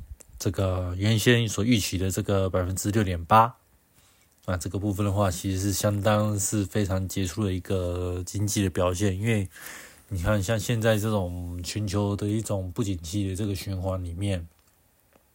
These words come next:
像美国，它也不过才第三季的G D P才五点二而已嘛。那印度，那竟然成长了到达百分之七点六。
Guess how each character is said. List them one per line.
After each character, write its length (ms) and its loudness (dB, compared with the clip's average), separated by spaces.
像 180 2
美 200 0
国， 400 -2
它 220 2
也 140 2
不 160 0
过 240 4
才 440 0
第 80 2
三 220 2
季 180 -2
的 60 2
G 120 0
D 120 -2
P 120 0
才 240 -4
五 160 0
点 200 0
二 120 -2
而 80 -4
已 240 -4
嘛。 120 -14
那 180 0
印 280 2
度， 360 0
那 680 -4
竟 160 -2
然 120 0
成 220 -2
长 180 -2
了 120 -6
到 180 -2
达 640 -6
百 140 -8
分 100 -4
之 140 -6
七 180 2
点 160 2
六。 260 2